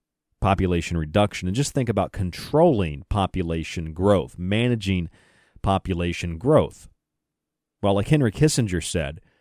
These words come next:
"Control the oil, control nations, control the food, and you control the people."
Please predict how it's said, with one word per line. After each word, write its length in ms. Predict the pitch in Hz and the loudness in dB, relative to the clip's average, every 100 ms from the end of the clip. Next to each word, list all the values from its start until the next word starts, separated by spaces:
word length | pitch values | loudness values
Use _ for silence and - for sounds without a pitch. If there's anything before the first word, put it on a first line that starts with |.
| _ _ | _ _
"Control 400 | 98 - 117 117 | -6 4 6 6
the 80 | |
oil, 480 | 127 101 90 85 107 _ _ _ _ _ | 6 4 4 0 -4 _ _ _ _ _
control 360 | - 92 107 120 | -6 2 4 6
nations, 720 | 104 76 - 69 82 - - _ _ _ | 4 0 -6 -8 -10 -14 -18 _ _ _
control 320 | - 87 104 | -8 0 2
the 140 | 98 113 | 4 2
food, 340 | - 87 80 | 2 0 2
and 140 | 87 87 | -2 -2
you 100 | 82 | -4
control 360 | 85 - 82 | -6 0 0
the 100 | 80 | 0
people." 420 | - 151 - - | 4 4 4 -10